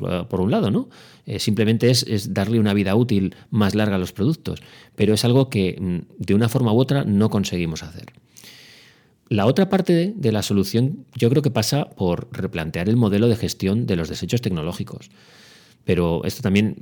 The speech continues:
es cierto que queda fuera de nuestro alcance personal. Esta solución, esta parte, la tenemos que mover a nivel institucional, ¿no? A nivel de estados, de gobiernos. Y eso pasa, mm, sí o sí por, por, por la política, la diplomacia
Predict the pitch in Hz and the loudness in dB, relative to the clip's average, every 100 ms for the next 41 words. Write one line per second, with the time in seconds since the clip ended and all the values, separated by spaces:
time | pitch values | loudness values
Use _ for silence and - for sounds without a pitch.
0 | - - 104 101 101 95 - 101 98 104 | -10 -8 -2 0 0 -2 0 -2 0 0
1 | 110 104 90 - 85 78 92 95 101 90 | 2 2 0 -2 -4 -2 -4 -4 -6 -6
2 | - 90 127 - - - _ - 110 - | -6 -4 -4 -6 -16 -20 _ -8 -6 0
3 | 120 117 117 113 117 110 101 117 113 110 | 2 2 2 0 -2 0 0 0 0 0
4 | - 104 - 120 - - - 107 87 90 | -2 -2 0 -2 -4 -20 -6 -4 -2 0
5 | 98 120 110 95 92 107 95 90 101 95 | 0 0 0 0 0 0 0 0 -2 0
6 | 90 85 - 82 113 82 98 87 82 92 | -2 -4 -4 0 0 0 -4 -4 -2 -2
7 | 98 85 107 107 85 - 82 78 90 104 | -2 -4 -2 -2 -2 -6 -8 -2 0 0
8 | 85 - - - - - - - - _ | -2 -8 -16 -20 -20 -20 -20 -20 -20 _
9 | - - 90 87 90 101 95 110 - - | -10 -4 -2 -2 -2 -4 -4 -2 -4 -8
10 | - 90 85 80 - - - - 98 92 | -12 -8 -8 -10 -12 -16 -8 -2 0 0
11 | 113 110 110 85 80 85 - 85 80 80 | -2 0 -2 -4 -8 -10 -10 -8 -6 -2
12 | 85 101 117 123 120 95 90 87 87 113 | -2 0 0 0 0 -2 -4 -4 -2 -2
13 | - 139 | -2 -4